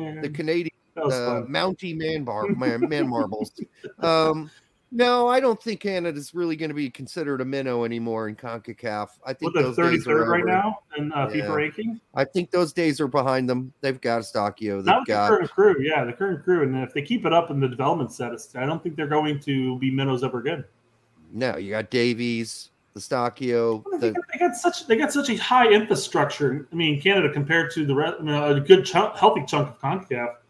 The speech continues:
Speaker 2: they got
Speaker 1: They
Speaker 2: Larin.
Speaker 1: should. They should.
Speaker 2: They got David.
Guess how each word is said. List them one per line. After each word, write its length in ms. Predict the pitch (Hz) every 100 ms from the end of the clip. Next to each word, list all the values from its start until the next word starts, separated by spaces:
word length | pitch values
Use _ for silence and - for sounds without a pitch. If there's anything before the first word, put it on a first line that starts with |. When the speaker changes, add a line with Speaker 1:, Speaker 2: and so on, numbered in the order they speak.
| _
Speaker 2:
they 100 | 131
got 180 | 139 117 120
Speaker 1:
They 80 |
Speaker 2:
Larin. 360 | 190 127 127 135
Speaker 1:
should. 220 | 139 143
They 380 | - _ _ -
should. 400 | - 494 571 - - _ _ _ -
Speaker 2:
They 100 | 147
got 280 | 175 143
David. 680 | 117 127 139 135 147 147 156